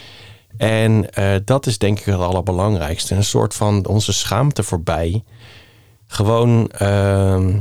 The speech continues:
gewoon weer lekker zijn en gebruik, ehm, eigenlijk alle houvasten die je in het leven kan vinden.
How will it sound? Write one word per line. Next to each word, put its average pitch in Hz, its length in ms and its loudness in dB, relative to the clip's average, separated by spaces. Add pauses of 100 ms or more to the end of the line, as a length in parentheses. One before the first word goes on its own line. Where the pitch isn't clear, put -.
gewoon 127 360 0
weer 107 100 2
lekker 101 300 0
zijn 104 440 2
en 101 200 0
gebruik, 107 540 0 (140)
ehm, 98 600 2 (280)
eigenlijk 113 340 -2
alle 135 200 0
houvasten 101 840 0
die 110 160 -4
je 107 60 0
in 107 80 4
het 104 100 2
leven 101 280 0
kan 92 180 -2
vinden. 113 460 0